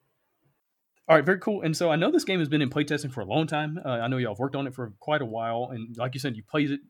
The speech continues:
over a thousand times. And so what are some of the really cool things that you found during playtesting? How has the game changed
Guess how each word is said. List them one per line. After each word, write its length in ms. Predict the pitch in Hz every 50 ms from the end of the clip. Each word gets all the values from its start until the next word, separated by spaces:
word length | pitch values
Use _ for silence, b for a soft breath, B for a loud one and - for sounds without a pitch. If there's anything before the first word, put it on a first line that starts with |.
| -
over 240 | 160 196 202 226 226
a 40 | 196
thousand 460 | - - 175 170 165 160 151 156 143
times. 300 | 131 139 117 101 98 110
And 120 | 127 131
so 120 | - 143 131
what 160 | 127 160 226
are 40 | 285
some 160 | 277 - 254
of 40 | 202
the 80 | 160 131
really 300 | 120 123 139 151 170 175
cool 240 | - - 151 135 127
things 560 | - - 127 120 120 117 117 117 120 - - - 120
that 160 | 123 117 -
you 120 | 117 113 104
found 640 | - - - - 208 262 180 120 107 107 120 127 - - 131
during 220 | 131 123 117 127
playtesting? 480 | - 135 127 - - 123 123 - 123 123
How 160 | - 151 190
has 120 | 202 175
the 60 | 160
game 300 | 147 139 135 131 120 127
changed 800 | - - - - 160 156 156 156 151 151 147 143 131 - - -